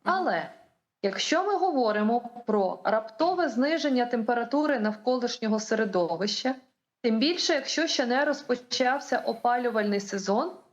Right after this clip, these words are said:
то є небезпека того, що люди можуть переохолоджуватися,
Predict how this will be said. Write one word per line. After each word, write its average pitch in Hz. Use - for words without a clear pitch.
то 214
є 294
небезпека 285
того, 403
що 294
люди 277
можуть 285
переохолоджуватися, 240